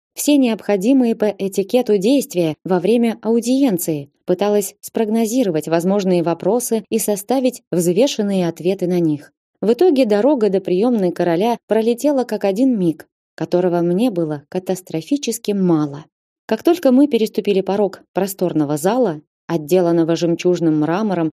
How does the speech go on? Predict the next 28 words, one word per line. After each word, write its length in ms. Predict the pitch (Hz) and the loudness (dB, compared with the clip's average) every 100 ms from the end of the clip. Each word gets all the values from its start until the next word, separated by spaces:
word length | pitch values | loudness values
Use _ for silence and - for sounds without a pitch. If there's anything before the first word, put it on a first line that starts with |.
| _ | _
и 120 | 175 | 0
малахитом, 760 | 170 156 151 - 247 185 160 - _ | 2 2 -2 -4 -6 -4 -6 -8 _
к 60 | 247 | 2
нам 180 | 311 330 | 2 4
подошёл 440 | 214 302 302 285 | 0 0 0 0
один 280 | 214 247 294 | 0 2 2
из 100 | 233 | 0
королевских 560 | - 185 214 240 220 | -2 0 -2 -2 -6
секретарей 720 | 196 196 214 208 214 170 131 - _ | -4 -4 -2 -2 -2 -4 -8 -14 _
в 60 | - | -8
чёрной 400 | - 247 220 156 | -2 0 2 0
длиннополой 600 | 160 170 165 190 196 208 | 2 0 0 -2 0 0
ливреи, 500 | 202 208 180 143 131 _ _ - | 0 0 -2 -2 -10 _ _ -8
с 80 | |
серебряными 520 | - 190 151 143 143 139 | 0 0 0 -2 -4 -2
пуговицами 680 | 196 240 226 220 175 165 160 | -2 2 0 0 0 0 0
и 100 | 269 | 0
оторочкой 640 | 226 190 160 156 196 - 196 | 0 -2 -4 -2 -4 -4 -4
по 120 | 185 | -4
краю. 400 | 180 156 143 139 _ _ | -8 -8 -8 -10 _ _
В 80 | 190 | 0
руках 380 | 262 339 359 311 | 0 2 2 2
он 100 | 262 | 2
держал 400 | 247 208 247 240 | 2 0 -2 0
тонкую 500 | 277 349 339 294 294 | 0 0 2 0 0
папку, 560 | 196 180 180 - 175 - _ | -2 -4 -4 -6 -8 -10 _
внутри 360 | 160 185 175 165 | -2 -2 0 -4
которой 640 | 156 151 220 262 185 - | -4 -2 0 2 0 -4